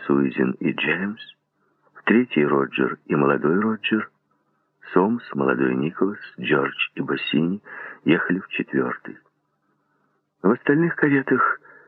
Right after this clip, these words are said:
всех их было восемь, по трое и четверо разместились другие члены семьи. За ними двигался экипаж доктора — затем на приличном расстоянии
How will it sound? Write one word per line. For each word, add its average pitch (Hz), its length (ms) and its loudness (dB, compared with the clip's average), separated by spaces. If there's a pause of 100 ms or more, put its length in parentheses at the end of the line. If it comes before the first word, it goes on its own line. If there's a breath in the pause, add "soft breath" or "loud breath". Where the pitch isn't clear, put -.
(280 soft breath)
всех - 320 2
их - 220 -2
было 80 240 2
восемь, 67 500 0 (840 loud breath)
по 151 160 2
трое 135 400 2 (120)
и 107 100 2
четверо 113 600 2
разместились 98 680 0
другие 76 380 2
члены 64 400 0 (120)
семьи. 60 360 -2 (1700)
За 82 200 4
ними 117 280 6
двигался 95 560 2
экипаж 85 460 0
доктора — 82 520 -2 (1040)
затем 85 480 2
на 80 100 4
приличном 76 600 0
расстоянии 73 720 0